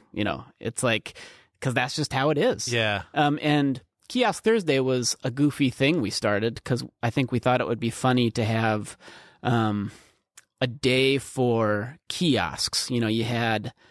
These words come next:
Speaker 1: you had Small Business Saturday, you know, after Thanksgiving, or you had Black
Speaker 2: <laughs>
Speaker 1: Friday,
Speaker 2: Right.
Speaker 1: and then you had Small Business Saturday, and then you had
Speaker 2: Cyber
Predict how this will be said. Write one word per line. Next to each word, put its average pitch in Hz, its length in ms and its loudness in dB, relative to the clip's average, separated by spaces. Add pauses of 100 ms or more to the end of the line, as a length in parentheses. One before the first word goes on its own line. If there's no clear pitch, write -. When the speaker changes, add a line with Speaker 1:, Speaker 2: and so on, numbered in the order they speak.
(320)
Speaker 1:
you 120 120 -4
had 117 200 -2
Small 135 340 2
Business 127 400 0
Saturday, 110 800 0 (480)
you 110 160 -6
know, 104 100 -4
after 110 280 -6
Thanksgiving, 120 580 -4
or - 40 4
you 147 80 4
had 127 100 0
Black 135 240 0
Speaker 2:
<laughs> 117 120 -2
Speaker 1:
Friday, 127 400 0
Speaker 2:
Right. 135 180 0
Speaker 1:
and 135 160 2
then 170 120 4
you 160 80 4
had 151 140 0
Small 143 320 2
Business 139 400 -2
Saturday, 120 540 -2
and 131 120 0
then 143 120 0
you 147 100 2
had 131 380 0 (420)
Speaker 2:
Cyber - 120 -6